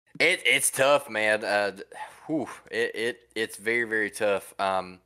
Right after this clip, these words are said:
the most appealing line I see, if you're looking at an early line, I think if it stays above the fifty mark,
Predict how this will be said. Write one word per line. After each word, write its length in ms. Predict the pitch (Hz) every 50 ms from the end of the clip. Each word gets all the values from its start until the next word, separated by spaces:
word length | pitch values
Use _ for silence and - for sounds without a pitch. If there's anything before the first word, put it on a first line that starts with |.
| _ _ _ _ _ _ _ _ _ _ _ _ _
the 80 | - 110
most 280 | 113 131 139 135 -
appealing 480 | 117 101 - 123 127 131 131 131 120 113
line 260 | 113 113 113 113 110
I 60 | 107
see, 260 | 101 - - 107 104 101
if 80 | 92
you're 120 | 104 104 104
looking 280 | 113 117 - 110 107
at 120 | 110 110 104
an 120 | 101 104
early 300 | 104 104 104 101 101 98
line, 340 | 95 95 95 95 95 95 95
I 60 | 92
think 180 | - - 107 98
if 140 | 92 92
it 80 | - -
stays 600 | - - _ - 107 113 117 117 117 117 110 - -
above 540 | - 95 87 90 110 107 107 110 107 101 101
the 100 | 104 95
fifty 420 | - - - 127 117 - _ 110
mark, 460 | 104 98 95 95 95 92 - - -